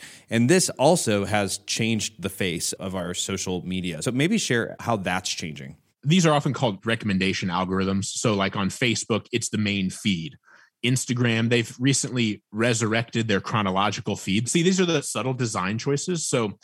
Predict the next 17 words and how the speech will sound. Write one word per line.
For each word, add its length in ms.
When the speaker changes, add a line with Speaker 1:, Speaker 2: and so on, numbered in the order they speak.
Speaker 2:
most 340
people, 240
I 100
think, 260
would 120
agree 400
that 200
they 140
would 220
prefer 640
chronological 800
feeds 340
on 120
every 200
social 340
media 200
platform, 500